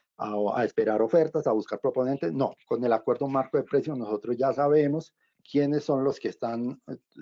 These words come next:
los más capacitados, porque, por ejemplo, para un contrato de gasolina, nosotros ya sabemos cuáles son las estaciones de servicios o las empresas que prestan ese servicio y que ya tienen una buena calificación y que no tenemos que iniciar un contrato dispendioso con eso.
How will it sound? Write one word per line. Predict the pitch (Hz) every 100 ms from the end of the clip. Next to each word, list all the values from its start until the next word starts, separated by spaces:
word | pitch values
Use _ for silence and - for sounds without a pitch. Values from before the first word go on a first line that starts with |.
| -
los | 120 104
más | 113 120
capacitados, | 160 - 117 - 180 180 190 -
porque, | - - -
por | - 113
ejemplo, | 127 143 _ _
para | 107 113
un |
contrato | 120 139 143 139
de | 143
gasolina, | 120 - 131 139 - _ _ _ _ -
nosotros | 120 110 - 139
ya | 143 139
sabemos | 143 131 123 131 -
cuáles | 143 131 135 -
son | 135 143 - - - _ _
las | - 117 113 107 113
estaciones | 101 - 98 123 139 139
de |
servicios | 107 107 123 135 123
o | 104
las | 98 92 123
empresas | 98 - 135 127 160
que | -
prestan | - 117 131 135
ese | 127 139
servicio | 123 110 135 127 175 _ _ _ -
y | 139 113
que | 117 101
ya | 104 -
tienen | 131 127 131
una | 135 139
buena | 135 131 131
calificación | 131 120 165 - 117 165 165 -
y | 104
que | - 104
no | 101
tenemos | 98 107 107 110 -
que | 101
iniciar | 92 87 92 90
un | 92
contrato | 107 95 101 95 110 104
dispendioso | 87 85 80 92 85 95
con | 92
eso. | 85